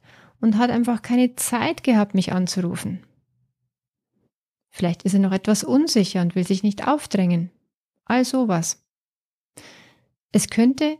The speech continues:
genauso wahr sein. Und es fühlt sich erstmal besser an. Ich fasse das Wichtigste in vier Punkten nochmal zusammen. Vorausgeschickt, den ersten Gedanken oder die ersten paar kannst du vielleicht nicht kontrollieren.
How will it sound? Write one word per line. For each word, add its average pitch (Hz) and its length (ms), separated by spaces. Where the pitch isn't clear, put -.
genauso 185 500
wahr 160 200
sein. - 340
Und 262 200
es 269 140
fühlt 220 220
sich 208 180
erstmal 185 340
besser 180 320
an. 175 240
Ich - 140
fasse 254 340
das 214 200
Wichtigste 220 540
in 185 140
vier 202 280
Punkten 196 400
nochmal 185 320
zusammen. 180 580
Vorausgeschickt, 254 880
den 226 140
ersten 226 340
Gedanken 185 480
oder 185 200
die 180 140
ersten 233 380
paar 196 440
kannst - 360
du 233 60
vielleicht 214 560
nicht 254 400
kontrollieren. 185 720